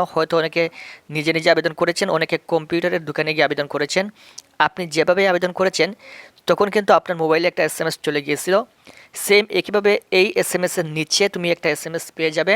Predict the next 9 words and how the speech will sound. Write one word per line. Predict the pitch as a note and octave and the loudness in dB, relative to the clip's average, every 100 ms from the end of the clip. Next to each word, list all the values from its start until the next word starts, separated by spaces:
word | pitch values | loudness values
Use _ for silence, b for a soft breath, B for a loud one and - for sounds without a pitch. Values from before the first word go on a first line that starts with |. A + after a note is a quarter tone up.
| C4 b b _ - | -2 b b _ -4
তোমার | D#3+ D3+ | 0 2
রেজাল্ট | D3 F3+ G3+ F#3 - | 2 2 0 -4 -2
চেঞ্জ | E3+ E3 C#3 | 0 0 2
হয়েছে | D#3+ D#3 D3 | 2 2 -2
কিনা। | C#3 B2+ - _ _ _ B B B B - | -6 -8 -12 _ _ _ B B B B 2
অনেক | F3 G3 | 4 4
সময় | A3 G#3+ G#3+ | 4 2 4
এই | F3+ F3 | 4 2
এসএমএসটা | D#3 F3 F#3 G3 | 0 -2 -2 -2